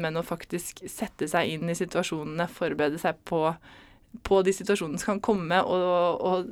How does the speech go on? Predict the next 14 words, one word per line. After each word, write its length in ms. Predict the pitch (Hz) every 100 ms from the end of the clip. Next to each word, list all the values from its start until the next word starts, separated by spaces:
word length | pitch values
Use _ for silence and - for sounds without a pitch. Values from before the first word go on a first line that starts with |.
| -
sette 340 | - 208 202
grenser, 500 | 202 185 160 180 175
og 120 | -
ha 360 | - - 170 165
noen 200 | 180 196
setninger, 680 | - 214 - - 151 160 175
og, 200 | - 170
og 340 | - 165 170 170 - - - - _ - - - -
klare 480 | - 240 190 156 180
i, 400 | 185 190 202 202
i 40 | 208
hodet 260 | 226 185 170
sitt, 160 | 277
da, 120 | -